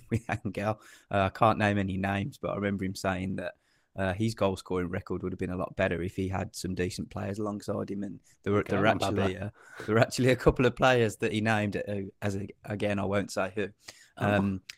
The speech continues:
Speaker 1: who he said, uh, didn't even deserve to be a <laughs> Premier League player. So, um,
Speaker 2: I
Speaker 1: I'll
Speaker 2: can't
Speaker 1: let
Speaker 2: for
Speaker 1: you
Speaker 2: the
Speaker 1: make
Speaker 2: life
Speaker 1: your
Speaker 2: of
Speaker 1: own
Speaker 2: me think
Speaker 1: judgments
Speaker 2: who,
Speaker 1: on that.
Speaker 2: I can't for the life of me think who we'll be talking about.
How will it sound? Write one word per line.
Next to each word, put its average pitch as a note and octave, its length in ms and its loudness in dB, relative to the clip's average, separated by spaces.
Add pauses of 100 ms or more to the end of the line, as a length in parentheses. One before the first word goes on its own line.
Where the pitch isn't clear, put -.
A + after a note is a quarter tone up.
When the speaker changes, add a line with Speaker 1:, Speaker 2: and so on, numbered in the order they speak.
(140)
Speaker 1:
who G#2+ 120 6
he G2 80 4
said, G2+ 320 0
uh, G2 240 2
didn't G2 200 -2
even F#2+ 140 -2
deserve G2 360 -2
to - 100 -10 (240)
be G#2 100 -2
a F2 60 -6
<laughs> - 40 -16
Premier - 540 -2
League - 280 -2
player. A#2 360 -2
So, G#2+ 200 -6
um, A2+ 80 -8 (920)
Speaker 2:
I G#2 160 2 (120)
Speaker 1:
I'll F#2+ 80 0
Speaker 2:
can't - 180 6
Speaker 1:
let - 80 4
Speaker 2:
for - 40 -2
Speaker 1:
you - 60 4
Speaker 2:
the A2 60 4
Speaker 1:
make G#2+ 80 8
Speaker 2:
life G#2+ 80 12
Speaker 1:
your F3 100 12
Speaker 2:
of - 60 10
Speaker 1:
own - 80 8
Speaker 2:
me F#2+ 160 8
think G#2 220 8
Speaker 1:
judgments - 20 4
Speaker 2:
who, G#2+ 140 10
Speaker 1:
on A2 60 10
that. B2 240 2
Speaker 2:
I - 40 -20 (100)
can't G#3+ 140 10
for - 60 0
the G2+ 80 8
life D#3+ 280 10
of G#3+ 120 0
me F2+ 80 2
think F#2+ 240 0
who G#2 100 6
we'll F#2 100 8
be F#2 100 4
talking B3 300 6
about. D#4 320 4